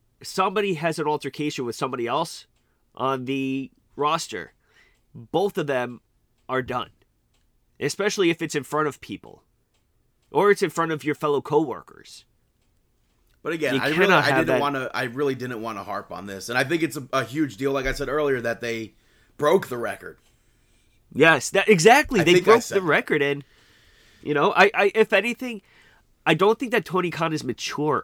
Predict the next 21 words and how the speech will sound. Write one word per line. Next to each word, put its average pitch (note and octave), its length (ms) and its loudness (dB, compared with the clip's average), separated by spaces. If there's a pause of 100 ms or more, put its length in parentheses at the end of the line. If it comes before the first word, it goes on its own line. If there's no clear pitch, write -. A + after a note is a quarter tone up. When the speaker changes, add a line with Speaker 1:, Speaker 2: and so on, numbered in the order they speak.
(140)
Speaker 1:
enough A2+ 320 -2
to - 140 -12
be A2+ 340 -4
a G2+ 60 -6
leader F#2+ 400 -6
that F#2+ 220 -6
he G2+ 140 -10
has F2+ 300 -10
to F2 100 -12
be. D#2 300 -16
Speaker 2:
I, E3 220 -6 (160)
well, D#3 260 -6
we E3+ 140 -6
don't F#3+ 200 -4
see G3 200 -4
any, F3+ 200 -4
like, C3 460 -6
bad C#3 400 -4
things. E3 460 -6 (580)
I - 80 -16
mean, A2+ 380 -10